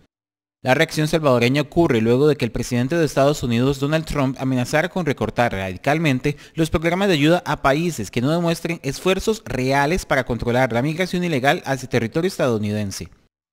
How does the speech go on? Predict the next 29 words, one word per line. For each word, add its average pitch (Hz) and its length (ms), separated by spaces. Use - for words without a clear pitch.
Según 175 240
el 175 80
gobierno 143 380
salvadoreño, 131 680
Estados 147 380
Unidos 143 300
registra 131 500
una 120 140
notable 147 440
reducción 135 680
en 147 80
la 127 80
detención 117 420
de 160 120
niños 135 260
sin 156 160
compañía 156 560
y 139 80
unidades 147 400
familiares 139 420
de 156 140
salvadoreños 151 680
en 127 80
la 123 80
frontera 123 340
sur 185 240
de 135 160
esa 156 180
nación. 98 460